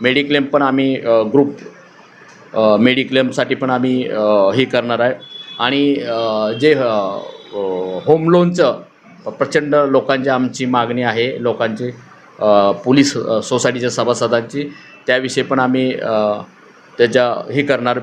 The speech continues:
बऱ्याच बँकेची चर्चा करून ती पण हे करणार. आणि, अ, दुसरं म्हणजे, अं, जे, अ, संस्थेत आम्ही डिजिटल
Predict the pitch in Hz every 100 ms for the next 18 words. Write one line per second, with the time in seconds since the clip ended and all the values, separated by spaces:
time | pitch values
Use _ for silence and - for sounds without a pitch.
0 | - _ - 123 127 123 123 123 117 123
1 | 113 127 107 123 120 123 120 135 139 135
2 | 131 110 120 113 113 113 120 - - -
3 | - 110 131 135 135 127 120 123 127 120
4 | 139 139 135 143 139 139 - - 120 107
5 | 101 98 98 98 98 104 - 104 104 151
6 | 147 143 113 104 - _ _ _ _ _
7 | - 151 143 139 170 - - - _ _
8 | _ - _ - 117 143 143 139 120 120
9 | 117 143 160 175 143